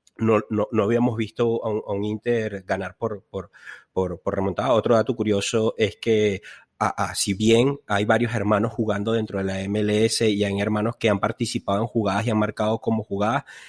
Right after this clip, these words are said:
creo que es la primera vez que dos hermanos marcan en un mismo partido. Eso también creo que es,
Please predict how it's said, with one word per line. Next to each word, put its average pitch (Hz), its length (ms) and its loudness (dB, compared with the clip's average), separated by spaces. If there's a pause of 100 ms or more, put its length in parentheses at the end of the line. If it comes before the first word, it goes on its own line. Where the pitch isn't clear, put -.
(120)
creo 117 300 4
que 117 80 0
es 113 80 0
la 127 100 0
primera 107 320 0
vez 120 140 -2
que 104 180 -4
dos 117 240 6
hermanos 113 460 4
marcan 110 420 2
en 110 100 4
un 104 120 2
mismo 117 260 2
partido. 110 540 -2
Eso 101 240 -10
también 95 240 -8
creo 95 180 -8
que 95 200 -8
es, 95 80 -12